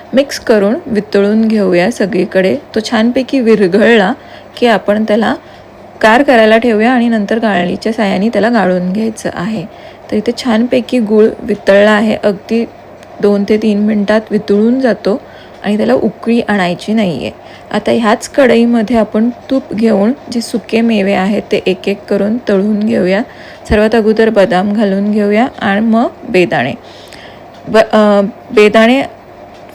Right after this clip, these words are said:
फुगून आल्यावर लगेचच काढून घ्यायचे. तुपाचं जे तापमान असेल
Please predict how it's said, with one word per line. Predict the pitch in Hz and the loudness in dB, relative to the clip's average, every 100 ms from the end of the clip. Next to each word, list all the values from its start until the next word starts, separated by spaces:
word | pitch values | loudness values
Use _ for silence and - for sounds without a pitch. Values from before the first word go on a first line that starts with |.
| - | -6
फुगून | 202 220 | 0 2
आल्यावर | 240 226 220 220 | 4 4 4 2
लगेचच | 240 214 196 190 214 | 2 0 -2 -4 -6
काढून | - 202 190 | 0 2 2
घ्यायचे. | 202 208 190 214 233 247 - - - - - | 0 0 -2 -2 -4 -4 -12 -20 -20 -10 -8
तुपाचं | 196 202 208 226 220 - - | -2 0 0 -2 -2 -6 -8
जे | 208 202 - - - - - | -4 -2 -2 -6 -14 -8 -2
तापमान | 185 - 214 233 | -2 -2 -2 0
असेल | 190 - 180 156 | -2 -4 -4 -6